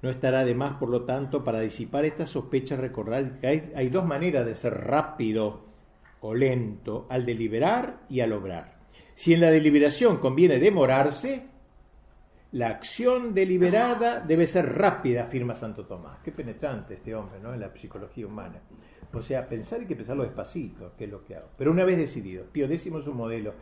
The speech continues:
la fiesta así de poco. Ha visto lo que era el modernismo, lo pensó, lo elaboró, había teólogos, todo. Después la acción,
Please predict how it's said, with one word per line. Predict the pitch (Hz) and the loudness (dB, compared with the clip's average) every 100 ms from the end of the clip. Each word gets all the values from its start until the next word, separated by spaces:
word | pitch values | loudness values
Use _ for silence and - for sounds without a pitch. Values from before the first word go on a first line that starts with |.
| - - - | -20 -20 -16
la | 104 | -10
fiesta | 123 120 110 | -8 -8 -8
así | 98 95 | -12 -14
de | |
poco. | 87 98 92 120 | -16 -16 -10 -6
Ha | |
visto | 131 135 | -6 -6
lo | 110 107 | -8 -8
que | |
era | 123 | -8
el | 113 | -6
modernismo, | 117 175 190 240 190 185 196 196 - - - | -6 -6 -6 -6 -6 -6 -8 -10 -18 -16 -10
lo | 110 | -10
pensó, | 110 95 - 170 180 175 | -10 -14 -8 -4 -2 -2
lo | 120 101 | -4 -6
elaboró, | 92 85 95 147 196 175 147 | -8 -10 -8 -8 -6 -4 -6
había | 107 107 | -6 -8
teólogos, | 107 107 131 190 190 160 147 135 - | -10 -4 -2 0 -2 -4 -6 -8 -10
todo. | 117 104 | -8 -6
Después | 123 123 240 | -6 -2 0
la | 185 | 0
acción, | 156 - 117 | 0 -2 -4